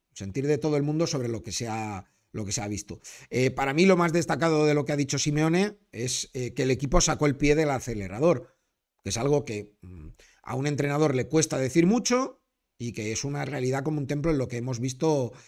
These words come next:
eh, hoy. Por seguir con, con la reacción de los medios, mira, en Mundo Deportivo, mm, a mí la, la crónica me gusta bastante,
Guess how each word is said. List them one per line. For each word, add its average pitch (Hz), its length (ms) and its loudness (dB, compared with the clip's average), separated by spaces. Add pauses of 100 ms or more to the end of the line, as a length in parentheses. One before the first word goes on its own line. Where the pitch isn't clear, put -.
(120)
eh, 107 180 -2
hoy. 104 280 -8 (300)
Por 127 120 0
seguir 185 260 6
con, 202 880 2 (100)
con 156 140 0
la 151 100 2
reacción 160 600 2 (320)
de 139 100 2
los 139 160 2
medios, 165 440 2 (240)
mira, 143 180 2
en 127 40 0
Mundo 170 220 4
Deportivo, 180 680 4
mm, 131 240 -8 (260)
a 131 140 -8
mí 151 100 0
la, 160 300 2
la 139 120 -2
crónica 160 360 0
me 147 100 0
gusta 151 280 0
bastante, 185 640 0